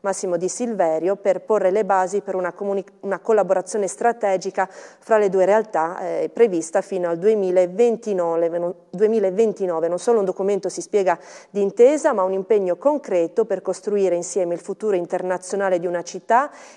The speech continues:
e del territorio friulano, unendo le forze e le competenze istituzionali.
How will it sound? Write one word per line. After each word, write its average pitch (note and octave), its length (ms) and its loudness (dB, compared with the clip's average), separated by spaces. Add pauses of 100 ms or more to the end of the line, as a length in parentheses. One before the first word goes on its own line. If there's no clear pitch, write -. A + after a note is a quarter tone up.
(100)
e A3 280 0
del F#3+ 280 2
territorio G3+ 680 0
friulano, E3+ 680 0
unendo F#3 340 -2
le F3+ 120 2
forze E3+ 600 -2
e G3+ 100 -2
le F3+ 140 -2
competenze F#3 760 -2
istituzionali. - 1000 -10